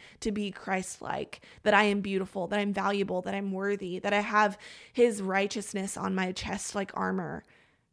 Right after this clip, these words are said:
And I'm sitting here telling myself that I'm unworthy, that I'm fat, that I need to lose weight, that I'm so worried about what I look like, that I don't like my smile, that my hair isn't this, that I don't,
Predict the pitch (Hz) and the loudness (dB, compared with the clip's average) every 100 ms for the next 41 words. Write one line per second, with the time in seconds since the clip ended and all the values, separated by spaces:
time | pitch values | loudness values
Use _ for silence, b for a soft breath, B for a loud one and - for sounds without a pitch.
0 | _ _ 240 247 240 233 262 262 240 247 | _ _ 4 4 4 2 2 2 0 0
1 | 226 233 226 220 202 202 190 165 - 202 | -2 0 0 0 0 -2 -4 -2 2 2
2 | 202 - 220 220 208 202 - - 196 196 | 2 2 0 2 2 0 -4 -6 -2 0
3 | 196 202 - 226 165 120 208 190 185 185 | 2 0 2 4 4 2 -2 -2 -2 -2
4 | 214 233 233 226 226 202 214 214 - - | -2 -2 0 2 0 0 2 2 2 2
5 | 202 202 202 - 233 214 220 226 208 202 | 4 2 0 0 -2 0 -2 -2 -4 -6
6 | 180 208 208 202 196 208 - 123 104 208 | -6 -2 -2 0 0 -2 -2 -6 -2 0
7 | 202 226 240 226 - 208 202 214 190 131 | 2 2 2 -2 0 -2 -2 -2 0 0
8 | 120 208 - 208 226 226 214 185 190 165 | -2 -2 -2 -2 -4 -4 -4 -4 -8 -4
9 | - - - 196 196 226 240 | -4 -4 -6 -4 -2 -2 -4